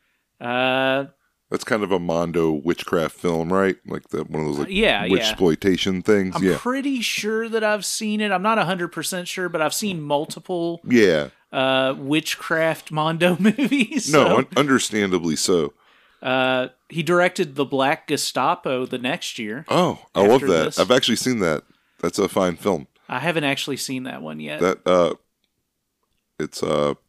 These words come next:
Speaker 2: it's got one of the all-time best posters. If you have not seen it, you should look it up.
Speaker 1: It is a great poster. I've definitely seen that. Um, but yeah,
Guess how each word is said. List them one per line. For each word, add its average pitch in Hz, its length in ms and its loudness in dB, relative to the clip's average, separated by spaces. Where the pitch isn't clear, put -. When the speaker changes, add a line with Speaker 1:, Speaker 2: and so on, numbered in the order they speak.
Speaker 2:
it's 98 120 -12
got 117 200 2
one 110 120 2
of 90 100 2
the 76 360 0
all-time 90 480 2
best 76 400 -2
posters. 73 500 -2
If 67 100 -8
you 80 80 -4
have 76 100 -2
not 82 240 -4
seen 80 220 -6
it, 73 120 -6
you 85 60 -8
should - 200 -8
look - 160 -6
it 101 60 -6
up. 95 160 -2
Speaker 1:
It 165 100 -2
is 185 140 4
a 165 60 -2
great 139 320 -4
poster. - 520 -12
I've 120 140 -10
definitely 135 360 -4
seen 123 300 -10
that. 117 340 -8
Um, 139 600 0
but 175 140 2
yeah, 196 380 2